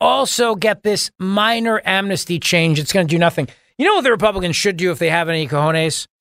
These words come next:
They should turn around and they should say, "You're not getting a dime for Ukraine unless that border's closed. You're not getting a dime unless that border's closed.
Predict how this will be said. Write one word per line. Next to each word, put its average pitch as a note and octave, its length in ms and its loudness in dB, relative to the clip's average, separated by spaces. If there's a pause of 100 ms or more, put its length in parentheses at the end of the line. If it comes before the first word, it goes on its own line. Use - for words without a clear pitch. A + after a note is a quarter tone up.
(260)
They A3+ 100 4
should A3 180 -4
turn E4 220 2
around G3 400 2
and F3 140 -2
they G3+ 100 2
should F#3 180 -4
say, F3 380 2 (280)
"You're A#3+ 180 0
not D#4+ 180 2
getting B3 240 -2
a F#3+ 60 -2
dime D#3+ 800 -2
for - 160 -8
Ukraine D3 520 0
unless D#3+ 280 0
that F#3+ 240 0
border's E3 320 0
closed. A#2+ 480 -2 (720)
You're A#3+ 160 2
not D#4+ 180 2
getting A#3+ 300 0
a - 20 0
dime D3 800 -2
unless E3 260 0
that E3 200 2
border's D3 280 2
closed. A2 440 -2